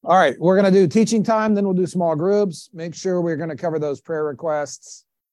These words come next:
in our small groups. But for now, grab the, your Bibles, look at the book of Ruth, chapter one, and, and we're just gonna see what God has for us. Let's pray real quick for that.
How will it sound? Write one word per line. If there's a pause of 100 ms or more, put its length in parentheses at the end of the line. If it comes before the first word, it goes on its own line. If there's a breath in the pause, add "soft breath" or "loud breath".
(400)
in
our
small
groups.
But
for
now,
grab
the,
your
Bibles,
look
at
the
book
of
Ruth, (720)
chapter
one,
and,
and
we're
just
gonna
see
what
God
has
for
us.
Let's
pray
real
quick
for
that.